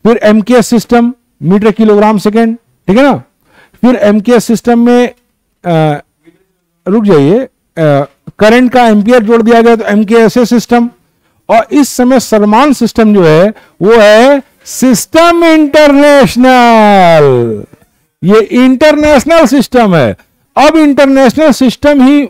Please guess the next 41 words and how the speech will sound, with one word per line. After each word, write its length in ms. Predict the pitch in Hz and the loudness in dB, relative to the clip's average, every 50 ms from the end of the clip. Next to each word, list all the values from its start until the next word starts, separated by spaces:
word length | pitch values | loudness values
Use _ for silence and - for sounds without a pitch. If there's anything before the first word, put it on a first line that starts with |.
| _ - | _ -10
मान्य 420 | 160 165 165 156 151 139 127 113 104 | -8 -4 -2 -2 -2 -2 -2 -4 -6
है। 260 | - 82 82 85 - _ _ _ _ _ _ _ _ _ _ _ _ _ _ _ _ _ _ _ - | -6 -10 -12 -18 -20 _ _ _ _ _ _ _ _ _ _ _ _ _ _ _ _ _ _ _ -2
और 100 | 175 202 | 0 2
ये 120 | 247 269 262 | 2 2 2
इंटरनेशनल 460 | 262 240 254 247 254 226 - 269 262 | 0 0 -2 0 0 0 0 0 0
सिस्टम 380 | 202 247 233 - 262 269 262 240 | 0 -2 -2 -2 0 -2 0 0
क्या 160 | 294 311 294 | 2 2 2
है, 360 | 269 226 151 113 90 87 _ _ _ _ _ _ _ _ - 190 | 2 2 2 0 -2 -6 _ _ _ _ _ _ _ _ -4 0
एक, 200 | 208 220 202 - _ _ _ _ _ _ _ _ - | 0 0 0 -4 _ _ _ _ _ _ _ _ -6
अ, 180 | 175 175 165 | -2 -2 0
नाम 260 | 175 196 220 240 247 | 0 0 0 0 0
नहीं 160 | 247 247 247 240 | 0 2 2 2
याद 220 | 240 233 240 240 | 2 2 2 2
आ 60 | 240 | 2
रहा 120 | 226 226 220 | 2 2 2
हमको, 240 | 214 214 233 254 | 0 0 -2 -2
पेरिस 420 | 240 - 226 208 214 247 220 - 220 | -2 0 0 0 2 0 0 0 -2
में 120 | 233 233 | -2 -2
किसी 200 | 220 180 190 220 | -2 -2 -2 0
जगह 380 | 214 208 208 240 269 294 302 294 _ _ _ _ _ _ - | 0 2 2 2 2 2 0 -4 _ _ _ _ _ _ -6
इसकी 340 | 175 185 - - 240 233 220 | -6 -6 -4 0 0 0 0
वर्ल्ड 320 | 196 180 190 202 202 208 208 | 0 0 0 0 2 2 2
वाइड 180 | 214 214 208 | 2 2 2
meeting 340 | 208 208 208 196 269 269 254 | 0 0 0 0 0 0 2
हुई 240 | 220 170 131 101 - _ _ _ _ _ _ _ - | 2 0 0 -2 -6 _ _ _ _ _ _ _ -4
और 120 | 175 180 | -2 0
ये 180 | 214 240 247 226 | 2 2 2 2
हुआ 220 | 226 226 240 247 | 2 2 2 0
कि 140 | 226 233 262 | 0 0 -2
ये, 360 | 254 208 214 226 233 240 240 | 0 0 2 2 2 2 2
ये, 240 | 240 240 240 - - - | 4 2 2 0 -2 -6
ये, 220 | 165 147 156 220 254 | -6 -2 0 2 2
ये 200 | 269 269 262 254 | 2 2 2 2
unit 480 | 233 208 208 220 262 311 294 202 - - | 2 2 2 2 0 0 -2 -4 -8 -6
इन, 160 | - 240 247 247 | -2 0 0 2
इन 160 | 240 233 202 | 2 0 0
चीजों 320 | - 208 208 208 214 214 | 0 0 0 0 0 0
में 120 | 233 277 285 | 0 0 0
measure 320 | 240 196 175 170 170 143 | 0 0 0 0 -2 -2
की 140 | - - 120 | -2 -4 -6
जाएगी। 360 | 101 92 80 78 80 80 | -6 -6 -8 -10 -16 -20